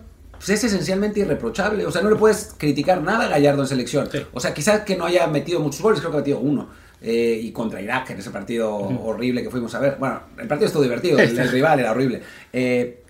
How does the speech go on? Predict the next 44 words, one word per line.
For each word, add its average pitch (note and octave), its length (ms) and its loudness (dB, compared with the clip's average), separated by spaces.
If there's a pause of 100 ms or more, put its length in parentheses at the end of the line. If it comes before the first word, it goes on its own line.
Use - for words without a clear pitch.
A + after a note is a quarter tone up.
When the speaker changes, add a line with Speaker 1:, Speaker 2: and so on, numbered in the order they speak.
(100)
Speaker 1:
pero C#3 240 2
creo F#3 160 2
que F#3+ 160 4
no, E3 320 -2
no D#3+ 220 -2
mucho F3+ 260 0
más D#3 220 0
lo D3 80 2
de, A#2+ 280 0 (300)
lo A2+ 100 -6
de C3 80 2
Gallardo. D#3+ 720 2
Y, C3 560 0 (120)
pero D3 160 4
bueno, B3 280 2
cada G3 160 4
vez A3 140 2
que F#3 80 -8
juega, G#3 240 2
juega G3 180 2
bien, G#3 300 2
no E3 120 0
importa F#3+ 320 0
contra C3+ 200 -4
quién E3 180 -8
sea. A3 340 -2
Así - 200 -10
que - 260 -6
Speaker 2:
Bueno, - 180 0
ulti-, G3+ 240 0
en C#3+ 120 0
el D#3 40 2
último C#3+ 440 2
ciclo, B2+ 240 -6
o - 20 -2
sea, A#2 80 0
porque, A#2 220 -2
bueno, C3 160 0
en B2+ 80 -4
los A2 80 -10
últimos D3 320 -2
seis D3 120 0
meses, F3+ 140 2
porque A#2+ 320 -4